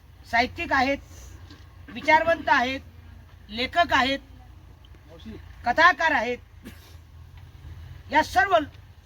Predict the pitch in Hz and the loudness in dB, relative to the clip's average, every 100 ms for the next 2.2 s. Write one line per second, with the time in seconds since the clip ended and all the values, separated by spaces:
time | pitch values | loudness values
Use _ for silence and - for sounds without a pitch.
0 | - - - - 294 285 294 277 226 247 | -10 -8 -8 -2 -2 -2 -4 -6 -6 -8
1 | 254 262 247 240 233 220 214 208 - - | -6 -4 -4 -4 -8 -12 -14 -16 -16 -16
2 | - - | -14 -16